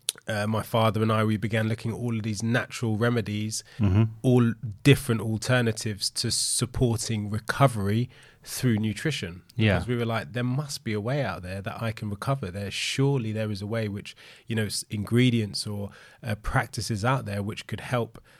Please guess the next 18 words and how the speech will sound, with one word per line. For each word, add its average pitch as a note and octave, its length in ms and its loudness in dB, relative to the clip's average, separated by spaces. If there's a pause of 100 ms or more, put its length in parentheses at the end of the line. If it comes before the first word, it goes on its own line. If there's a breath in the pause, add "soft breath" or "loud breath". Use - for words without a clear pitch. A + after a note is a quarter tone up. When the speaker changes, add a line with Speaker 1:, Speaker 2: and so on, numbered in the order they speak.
(140 soft breath)
Speaker 1:
recover A2+ 640 0 (340)
the, A#2 200 -4
the, A2+ 220 -2 (260)
the G#2 300 2
issues A2 360 4
that G#2 120 -6
I G#2 100 -2
was G2+ 160 -4
experiencing, A2 680 -2
which - 180 -8
was G2+ 180 -4
Speaker 2:
Mm. - 40 -4
Speaker 1:
pain, A2+ 420 6
inflammation, G#2 680 -2
Speaker 2:
Of G2 60 -4
Speaker 1:
swelling, A2+ 480 0
Speaker 2:
course. A2 200 -8 (400 loud breath)
Speaker 1:
um, A2 420 -4